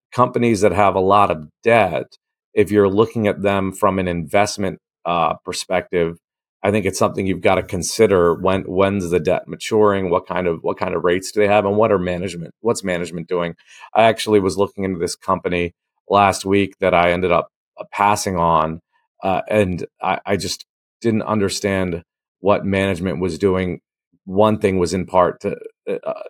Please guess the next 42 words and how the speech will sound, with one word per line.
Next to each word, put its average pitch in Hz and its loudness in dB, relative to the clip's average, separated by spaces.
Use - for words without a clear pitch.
part 104 2
to 98 -2
their, 85 -2
their 85 -4
debt. 104 2
They 101 4
issued 110 -2
stock - 2
two 110 -4
years 98 0
ago 82 0
to 110 -2
pay 110 4
off 101 4
debt 110 2
that 92 0
wasn't 98 0
maturing 98 0
for 92 0
another 95 2
three 107 2
to 107 4
five 92 2
years. 87 2
That 92 2
debt 107 2
was 98 0
at, 98 2
like, 90 -6
two - -4
percent 92 -2
interest. - -6
And 113 2
then 113 4
they 104 6
went 101 0
and 110 0
issued 101 -2
more 98 2
debt 90 2
last 95 0
year. - -12